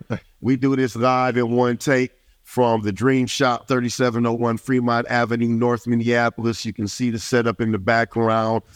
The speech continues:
over there, kinda off camera. There's a lovely little boutique, uh, for Christmas time. It's coming, holiday time, Kwanzaa time. Um, it's coming. There's jewelry,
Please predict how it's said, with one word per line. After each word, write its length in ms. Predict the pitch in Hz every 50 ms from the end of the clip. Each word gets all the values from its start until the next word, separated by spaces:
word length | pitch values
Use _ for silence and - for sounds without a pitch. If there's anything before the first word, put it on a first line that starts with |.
| - _ -
over 240 | 117 117 117 110 113
there, 260 | 107 113 113 117 113
kinda 320 | 104 - 127 110 107 107 107 -
off 260 | 113 113 110 107 -
camera. 480 | - - 127 117 113 110 117 113 110 104 - - - _
There's 160 | - 101 90
a 60 | 98 98
lovely 460 | 92 107 117 113 95 - 110 110 107
little 220 | 101 110 104 110 101
boutique, 540 | 98 104 107 95 - - 147 147 143 - _ _ _ _ _ _ _
uh, 420 | - 101 101 98 95 95 95 92 87
for 560 | - - - 107 107 107 107 104 107 101 - _ _
Christmas 440 | - - 147 131 - 143 135 127 -
time. 340 | - 139 127 127 123 120
It's 100 | 113 107
coming, 340 | - - 139 135 135 139 131
holiday 360 | 120 117 120 123 123 123 123 120
time, 320 | - 139 123 123 123 123
Kwanzaa 500 | - - 120 113 117 120 120 113 113 110
time. 460 | - - 127 120 120 120 120 120 120 - _ _ _ _ _ _ _
Um, 480 | - 104 101 98 95 95 95 98 98 92 -
it's 140 | 101 101 -
coming. 640 | - - 139 131 127 127 120 120 120 113 110 101
There's 400 | 101 104 98 98 98 90 82 80
jewelry, 880 | - - - 123 131 131 127 123 120 120 120 120 117 117 117 113 110